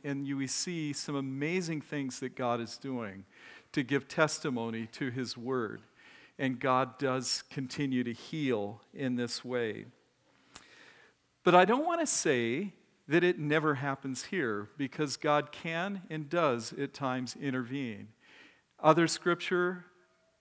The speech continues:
invites us, if we are sick, to call for the elders of the church and have them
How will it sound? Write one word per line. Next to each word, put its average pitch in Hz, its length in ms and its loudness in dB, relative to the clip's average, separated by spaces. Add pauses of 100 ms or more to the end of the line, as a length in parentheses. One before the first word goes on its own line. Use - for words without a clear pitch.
(200)
invites 165 680 6
us, 104 460 -4 (160)
if 151 300 2
we 147 160 4
are 135 120 4
sick, - 600 -2 (560)
to 147 100 -2
call 165 340 8
for 170 160 0
the 151 180 2
elders 147 360 4
of 147 100 -4
the 143 100 -2
church 147 560 -2
and 131 140 -6
have 135 320 0
them 131 280 -4